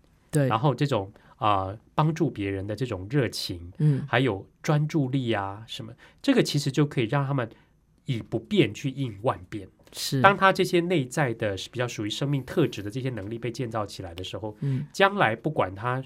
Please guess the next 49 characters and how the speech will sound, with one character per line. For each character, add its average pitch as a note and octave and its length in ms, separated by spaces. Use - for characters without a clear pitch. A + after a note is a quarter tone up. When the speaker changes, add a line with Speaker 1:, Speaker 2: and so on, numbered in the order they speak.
Speaker 2:
面 D#3 200
对 C#3 120
什 - 180
么 G#2 80
样 C3 100
的 A2 80
处 - 240
境， A#2 220
Speaker 1:
对。 C#3+ 140
Speaker 2:
要 C3+ 100
学 A2+ 260
什 - 140
么 G2 80
东 A2 140
西， G#2+ 260
都 D3 140
会 C#3 180
非 B2+ 220
常 G#2+ 180
的 C#3 240
快。 G#2+ 140
Speaker 1:
对， - 80
或 E3 160
是 E3 180
经 E3 220
济 E3+ 120
不 D#3+ 180
景 A#2+ 260
气， - 380
或 E3+ 160
者 D3 160
是 D#3 240
电 F3+ 180
子 C3 240
业 D#3 200
以 C3+ 160
后 D3+ 180
会 D#3 140
变 D#3+ 220
成 C#3 180
什 B2+ 200
么， C3+ 140
其 F#3+ 160
实 E3+ 140
对 F#3 160
孩 D3+ 160
子 C#3 120
来 C3+ 160
讲， C3 320